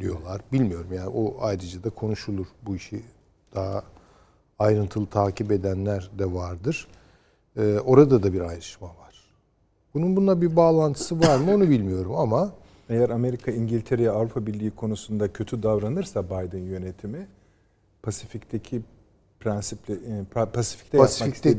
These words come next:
Speaker 2: istediğini bozar mı?
Speaker 1: bozabilirler.
Speaker 2: Bozar.
Speaker 1: Tabii, tabii. Yani şimdi İngiltere'nin de belli elinde. İngiltere deyip de şakası yok bu işlerin yani. Ya İngiltere çark edecek,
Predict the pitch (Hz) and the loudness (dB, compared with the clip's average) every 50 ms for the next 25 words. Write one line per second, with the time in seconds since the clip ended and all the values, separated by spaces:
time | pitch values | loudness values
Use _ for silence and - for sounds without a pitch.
0 | 110 123 185 180 117 113 110 101 107 101 95 87 90 131 135 147 143 127 139 120 | 4 4 6 6 4 2 0 0 0 -2 -2 -4 -4 2 4 4 6 8 8 6
1 | 104 101 90 82 80 - 113 104 92 82 - - - 233 226 226 - - - 254 | 6 4 0 -2 -2 -2 -2 -2 -2 -4 -6 -2 0 0 0 0 0 2 2 4
2 | 190 127 110 127 143 139 120 - - 139 143 143 143 147 156 - 196 190 165 120 | 4 4 6 6 6 6 4 0 -4 -4 -4 -2 0 -2 2 6 6 6 6 6
3 | 120 143 196 202 190 185 151 151 - 165 170 170 156 143 135 113 101 101 98 - | 4 2 2 4 4 4 4 4 4 4 4 4 4 2 0 0 0 -2 -4 -2
4 | - - 101 160 131 110 101 101 - - 113 107 107 104 110 113 110 - - 117 | -2 -2 -2 -2 -2 -2 -4 -2 -2 0 0 0 0 0 0 -2 -2 -2 -2 -2
5 | 110 - - - - - 110 87 - 90 - - 247 247 214 - - 127 110 95 | -2 -4 -6 -10 -10 -8 -8 -8 -8 -10 -6 -2 0 0 0 0 -2 -4 -4 -4
6 | 90 - - 107 101 101 104 101 98 98 95 95 98 135 180 190 - - - - | -6 -6 -10 -10 -12 -10 -12 -14 -16 -16 -16 -10 -8 -8 -8 -8 -10 -14 -20 -20
7 | - _ _ _ _ - 151 165 165 151 147 - - 135 120 107 - - 117 123 | -20 _ _ _ _ 2 4 4 6 4 6 8 8 8 8 6 4 2 2 2
8 | 135 131 - 190 170 180 185 165 180 165 - - - - | 2 2 0 -2 -2 -2 -4 -4 -6 -8 -8 -10 -16 -20